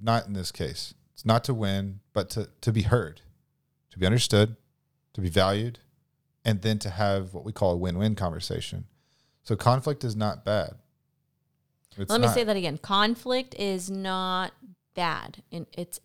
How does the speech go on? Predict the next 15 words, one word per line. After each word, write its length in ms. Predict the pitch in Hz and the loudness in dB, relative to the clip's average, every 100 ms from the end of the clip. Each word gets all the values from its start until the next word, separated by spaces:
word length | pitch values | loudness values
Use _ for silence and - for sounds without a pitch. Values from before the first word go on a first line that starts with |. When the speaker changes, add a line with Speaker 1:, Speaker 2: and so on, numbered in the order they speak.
| - | -16
Speaker 2:
it's 160 | 170 - | -16 -12
how 260 | - 285 202 | 0 0 0
you 200 | 165 170 | -6 -6
have 180 | 156 143 | -6 -8
the 100 | - | -8
conflict. 560 | 151 151 - - - - _ | -8 -6 -8 -12 -14 -16 _
Speaker 1:
It 40 | 131 | -6
has 100 | 135 | -2
to 60 | |
be 60 | 139 | 0
healthy 320 | 110 160 113 | 2 2 0
conflict. 400 | - 78 73 - _ | -6 -8 -10 -16 _
Speaker 2:
Yeah. 100 | - - - | -16 -14 -2
Speaker 1:
In 120 | 127 | 0
fact, 460 | 170 175 139 - | 6 6 6 0